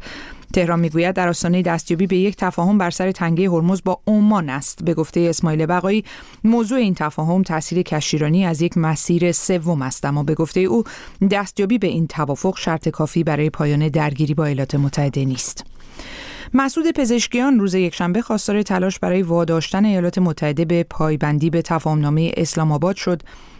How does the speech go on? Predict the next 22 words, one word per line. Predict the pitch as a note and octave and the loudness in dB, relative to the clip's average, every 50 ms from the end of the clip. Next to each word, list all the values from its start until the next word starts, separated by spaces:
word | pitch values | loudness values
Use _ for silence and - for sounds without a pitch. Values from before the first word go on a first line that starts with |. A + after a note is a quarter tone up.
| - - | -6 0
و | G#3+ A#3+ | 0 2
این | B3 B3 B3+ | 2 2 0
توافق | - - G#3+ F#3+ F3 E3+ - - F#3+ F3+ F#3+ | 0 0 -2 0 0 0 0 0 -2 -2 0
را | G3 F#3+ | 0 2
مرکز | F#3+ F3 D#3+ D3+ - - E3 D#3 D3 E3+ E3 | 2 2 0 -2 -2 -2 -2 0 2 0 0
ثقل | - - F3 F3 D#3 E3+ E3+ E3+ | 0 0 -2 -2 0 0 0 0
روابط | D#3+ D#3+ D3+ D#3 D3 C#3+ C#3 D#3+ | 0 0 0 0 0 0 0 -2
خارجی | D#3+ - E3 D#3+ D#3 D3+ C#3 D#3+ | -2 0 0 0 0 2 2 2
ایران | D#3+ D#3 D#3+ D#3+ E3 E3 | 0 2 2 2 2 2
در | D#3+ D#3+ D#3 D#3+ | 2 2 2 2
آینده | F3+ E3+ E3+ F3 F3 F3 F3 F#3+ F3 | 2 2 2 2 2 2 2 2 0
توصیف | - - D3 C#3 - D3 - | 0 -2 -2 -2 -2 -4 -4
کرد. | - D3+ D#3 - - - - - - - - - - - - A3 | -4 -4 -4 -4 -6 -10 -20 -20 -20 -20 -20 -20 -20 -8 -2 0
رئیس | G#3+ G#3+ - G#3+ | 0 2 2 0
جمهور | F#3 G3 F#3+ F3+ F#3+ F#3 | 0 2 2 2 2 2
ایران | F#3 F3+ F#3+ G#3 G#3+ | 2 2 2 2 2
در | G#3+ G3 F#3+ | 2 2 0
پیامی | - G3 F3 F3 F3 F#3 F3+ | -2 -2 0 2 2 2 2
در | F3+ F3 E3+ | 2 0 -2
شبکه | - E3 D#3 D#3 D3 - E3+ | -2 -2 -2 -2 -2 0 0
ایکس | F3 - F#3 - - - F3+ | 0 0 -2 -2 -2 -2 0
نوشت: | E3 D#3 F#3 G3+ G3 - - | 0 2 2 0 0 -4 -8